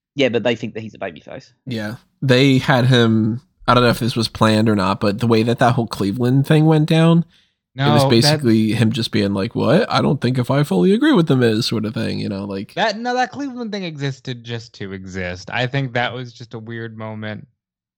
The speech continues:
Speaker 3: that they didn't know where they wanted to go.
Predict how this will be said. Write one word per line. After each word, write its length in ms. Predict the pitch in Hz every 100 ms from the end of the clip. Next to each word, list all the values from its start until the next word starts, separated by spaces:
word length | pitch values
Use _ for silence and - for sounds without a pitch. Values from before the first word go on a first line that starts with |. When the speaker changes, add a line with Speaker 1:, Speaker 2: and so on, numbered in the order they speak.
| _ _ _
Speaker 3:
that 380 | 120 117 113 80 _ _ 117 110
they 240 | 120 117
didn't 300 | 113 110 113
know 100 | 117
where 160 | 113 113
they 100 | 110
wanted 280 | 110 110 104
to 120 | 110
go. 400 | 117 113 110